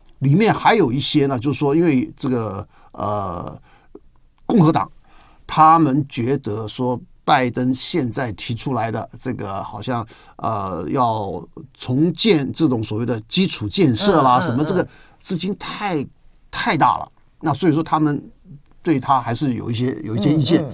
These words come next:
Speaker 2: 嗯，嗯。
Speaker 1: 有一些大概两，两兆多的那个案子都没通过，
Speaker 2: 对。
Speaker 1: 啊，对不对？那所以说他就一直在拜托，拜托，拜托啊，拜托这个国会啊，一定要怎么样，怎么样，怎么样。对，那所以我觉得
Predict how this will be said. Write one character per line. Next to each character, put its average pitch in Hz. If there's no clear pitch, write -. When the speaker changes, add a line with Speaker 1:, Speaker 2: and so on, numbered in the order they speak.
Speaker 2:
嗯， 151
嗯。 120
Speaker 1:
有 147
一 156
些 196
大 175
概 160
两， 123
两 120
兆 170
多 156
的 151
那 147
个 139
案 151
子 98
都 101
没 139
通 208
过， 233
Speaker 2:
对。 131
Speaker 1:
啊， 123
对 175
不 190
对？ 160
那 185
所 214
以 180
说 185
他 170
就 165
一 180
直 135
在 151
拜 147
托， 147
拜 156
托， 147
拜 147
托 147
啊， 107
拜 143
托 143
这 131
个 135
国 107
会 135
啊， 107
一 143
定 143
要 127
怎 107
么 104
样， 107
怎 -
么 107
样， 113
怎 117
么 104
样。 -
对， 151
那 196
所 220
以 233
我 135
觉 151
得 160